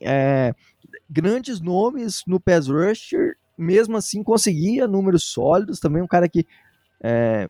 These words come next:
mostra muito isso. A secundária, é, era sempre muito bem montada, sabia escolher muito bem as peças, trouxe o Marcus Peters,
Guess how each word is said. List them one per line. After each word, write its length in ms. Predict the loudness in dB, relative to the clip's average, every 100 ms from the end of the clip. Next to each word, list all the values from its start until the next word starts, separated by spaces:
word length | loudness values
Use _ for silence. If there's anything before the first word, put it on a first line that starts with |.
| _
mostra 340 | 2 2 2
muito 280 | -2 -2 -2
isso. 400 | -2 -2 0 4
A 40 | 4
secundária, 760 | 2 -2 -4 0 2 2 0 -4 _ _ _
é, 880 | -6 -2 0 0 0 0 -2 -4 -8 -14 _
era 160 | -2 0 0
sempre 220 | 0 -2 -2
muito 200 | -4 -2
bem 160 | 0
montada, 560 | 0 0 0 0 2 0
sabia 280 | 0 0 0
escolher 420 | 0 0 2 0
muito 240 | -2 -4
bem 160 | 0 0
as 140 | 0
peças, 580 | -2 -2 0 -2 -8 -12 -16 -20 -4
trouxe 280 | -2 -2
o 240 | -2 -2 0
Marcus 420 | 0 0 -2 -4
Peters, 640 | -4 0 2 2 0 -6